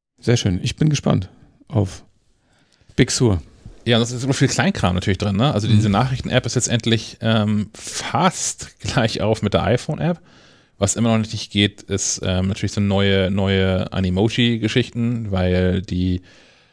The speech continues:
Speaker 2: äh, Kamera in den Macs, ähm, kein, kein, kein, keine Face-I-D-Kamera ist.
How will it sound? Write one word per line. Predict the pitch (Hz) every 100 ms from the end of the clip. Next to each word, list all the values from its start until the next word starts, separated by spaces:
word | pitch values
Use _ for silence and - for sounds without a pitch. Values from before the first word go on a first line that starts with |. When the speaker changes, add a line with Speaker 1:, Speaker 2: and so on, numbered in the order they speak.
| _ -
Speaker 2:
äh, | 95 92 92 90 92 90 90 90 -
Kamera | 131 127 - 90 95
in | 92
den | 95 87
Macs, | 92 - - - - -
ähm, | 92 90 90 90 - _ _ -
kein, | - 92 87 87 90
kein, | - 90 87 87 90
kein, | - 87 87
keine | - 98
Face-I-D-Kamera | 107 107 101 101 104 101 95
ist. | 113 -